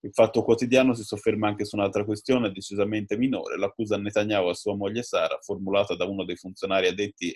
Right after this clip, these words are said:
ai servizi degli ospiti internazionali della Casa Bianca, di aver portato negli usa valigie e borse piene di banche-, biancheria sporca da lavare.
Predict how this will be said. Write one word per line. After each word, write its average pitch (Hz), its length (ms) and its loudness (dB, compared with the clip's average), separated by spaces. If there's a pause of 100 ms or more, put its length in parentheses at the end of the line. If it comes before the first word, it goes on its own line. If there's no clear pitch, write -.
ai 92 200 -2
servizi 101 460 -6
degli 90 180 -4
ospiti - 340 -6
internazionali 95 680 -4
della 87 180 0
Casa 123 220 -2
Bianca, 85 460 -10 (520)
di 107 100 0
aver 104 220 4
portato 113 400 2
negli 120 220 0
usa 104 260 -8
valigie 107 380 2
e 110 80 0
borse 85 360 -4
piene 98 240 0
di 92 100 -4
banche-, 104 440 -4
biancheria 110 580 0
sporca - 560 -4
da 92 260 0
lavare. 90 680 2